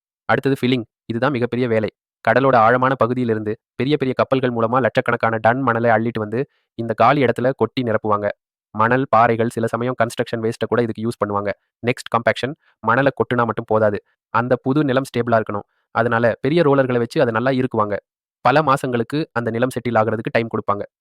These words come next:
அதுக்கப்புறம் தான் அது மேல பில்டிங் கட்ட ஆரம்பிப்பாங்க. So, லேண்ட் ரெக்ளமேஷனுங்கிறது ஒரு மிகப்பெரிய,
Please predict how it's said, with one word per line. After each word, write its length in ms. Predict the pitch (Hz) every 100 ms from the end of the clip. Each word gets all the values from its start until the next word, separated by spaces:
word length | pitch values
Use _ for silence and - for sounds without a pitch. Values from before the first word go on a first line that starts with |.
| _ _ _ -
அதுக்கப்புறம் 460 | 131 135 135 165
தான் 120 | 170 160
அது 80 |
மேல 160 | 127 143
பில்டிங் 320 | 123 120 117
கட்ட 120 | 110 113
ஆரம்பிப்பாங்க. 400 | 110 107 101 98 - _ _ _ -
So, 100 | 127 120
லேண்ட் 320 | - 127 170 135
ரெக்ளமேஷனுங்கிறது 680 | 123 143 135 131 120 127 160
ஒரு 140 | 120
மிகப்பெரிய, 460 | 117 139 - 135